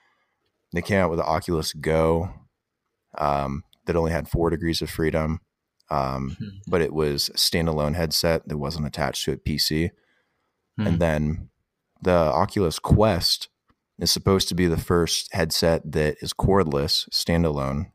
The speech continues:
Speaker 1: not attached to a P C, but gives you full six degrees of freedom. So, like, a true V R headset.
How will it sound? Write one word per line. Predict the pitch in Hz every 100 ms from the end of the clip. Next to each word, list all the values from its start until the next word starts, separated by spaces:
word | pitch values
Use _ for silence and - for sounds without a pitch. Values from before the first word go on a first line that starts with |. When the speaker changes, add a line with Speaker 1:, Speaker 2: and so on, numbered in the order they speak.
| _ -
Speaker 1:
not | 78 85
attached | 85 - 82 -
to | -
a | 76
P | 80 78
C, | - 76 78 - _ - _ _ _ -
but | 87
gives | 80 87
you | 87
full | 76 - 85 80
six | - 85 -
degrees | 76 73 62
of |
freedom. | - 85 65 58 - _
So, | - 80 73
like, | 71 - - -
a | 67
true | - 107 101 82
V | 80 80
R | 73
headset. | 76 73 - - -